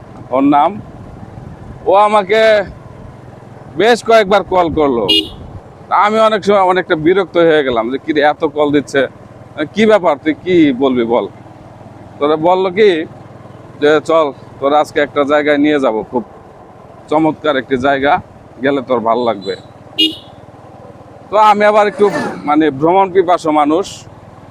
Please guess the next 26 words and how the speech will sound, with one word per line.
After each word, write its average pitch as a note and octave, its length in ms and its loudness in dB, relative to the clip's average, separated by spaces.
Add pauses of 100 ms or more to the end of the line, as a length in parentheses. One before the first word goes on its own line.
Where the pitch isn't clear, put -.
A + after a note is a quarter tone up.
(360)
ভ্রমণ D#3+ 320 0
করতে D#3 300 0
ভালোবাসি। C#3+ 580 -2 (140)
তো F3+ 120 -2
যেহেতু F#3+ 300 0
আমার F#3 220 2
বন্ধু E3 320 0
আমাকে D#3+ 340 0
অফার D3+ 280 0
করলো, C3+ 360 0 (1000)
গতকালকে E3 560 0
অবশ্য D#3+ 320 0
আমি D#3 400 0 (480)
নিজে D3+ 320 2
বাইক C#3+ 340 -2
ড্রাইভ D3 200 0 (100)
করে D3+ 180 2
অনেক D3 280 0 (220)
লং C#3 260 0
ড্রাইভে D3 300 0
গিয়েছিলাম, C3 580 -2 (600)
তো C#3+ 80 2
আজকে E3 320 0
আমার E3 240 2
আর D#3+ 120 2
বাইক C#3+ 280 0